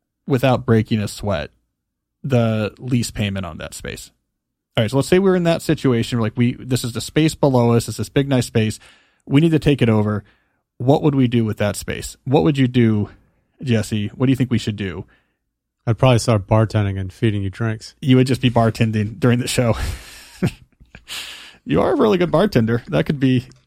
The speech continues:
Speaker 1: So, you, so your recommendation, so Jesse's recommendation, and the people at Tacoma Park would appreciate this, would be to turn that space into a private bar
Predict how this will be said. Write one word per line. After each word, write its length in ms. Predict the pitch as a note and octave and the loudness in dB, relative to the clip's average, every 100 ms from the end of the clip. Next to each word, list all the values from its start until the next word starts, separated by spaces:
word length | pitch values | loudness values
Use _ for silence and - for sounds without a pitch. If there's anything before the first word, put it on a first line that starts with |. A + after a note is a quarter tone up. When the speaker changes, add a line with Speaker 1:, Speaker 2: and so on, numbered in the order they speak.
| _ _ _ _ _ - - - - _ _ | _ _ _ _ _ -20 -20 -20 -20 _ _
Speaker 1:
So, 120 | - | 0
you, 80 | E3 | 0
so 300 | F3 D3+ E3+ | 0 0 4
your 160 | E3+ G#3+ | 6 4
recommendation, 640 | A#3 G#3 F#3 C3+ - A2 | 4 2 4 4 2 0
so 80 | B2 | 0
Jesse's 340 | C3 F3 - | 2 2 2
recommendation, 800 | F3+ - E3 C3 G#2+ G#2 G#2 - - | 0 0 0 0 -2 -4 -8 -10 -8
and 120 | A#2+ | -6
the 60 | A#2 | -2
people 240 | D3 D3+ | 0 0
at 60 | C#3 | 0
Tacoma 260 | B2+ C3+ | 0 0
Park 220 | A#2+ A#2+ | 0 -2
would 80 | A#2+ | -2
appreciate 460 | A2+ A#2 A2 G#2+ A2 | -4 -4 -4 -6 -6
this, 220 | F2+ - | -6 -6
would 160 | B2+ A#2+ | -6 2
be 140 | B2 | 2
to 80 | B2 | 2
turn 320 | - D#3 E3+ | 0 0 2
that 180 | D#3 - | 2 0
space 340 | - B2+ A#2+ | 0 2 2
into 200 | B2 - | -2 -2
a 80 | A2 | -4
private 560 | - - B2+ C3 C3 - | -4 -2 0 0 -2 -2
bar 400 | G#2+ G2+ G2 | -4 -4 -6